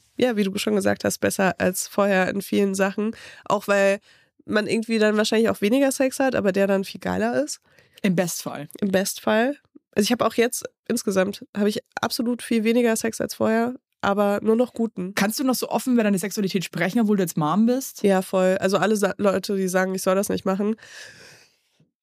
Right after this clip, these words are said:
Speaker 2: Wegen dem Kind?
Speaker 1: Finde ich absolut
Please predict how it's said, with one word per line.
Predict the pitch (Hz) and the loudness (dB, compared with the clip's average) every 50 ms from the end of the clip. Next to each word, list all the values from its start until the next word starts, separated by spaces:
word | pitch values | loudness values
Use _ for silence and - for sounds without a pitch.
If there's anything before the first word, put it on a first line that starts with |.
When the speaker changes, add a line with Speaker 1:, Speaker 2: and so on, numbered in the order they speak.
| _ _ _ _ _ _ _ _ | _ _ _ _ _ _ _ _
Speaker 2:
Wegen | - 185 202 208 196 | -2 0 2 2 4
dem | 202 190 | 2 2
Kind? | 175 - 220 226 226 233 240 - - - - - - - - - _ _ _ _ _ | 2 2 2 2 4 2 2 0 -4 -10 -16 -18 -18 -20 -20 -20 _ _ _ _ _
Speaker 1:
Finde | - - 247 220 226 | -4 -2 0 0 0
ich | 214 - | 0 0
absolut | - 208 - - - 208 208 214 208 196 - - | -2 -2 -2 -4 -2 -2 0 0 0 -2 -6 -10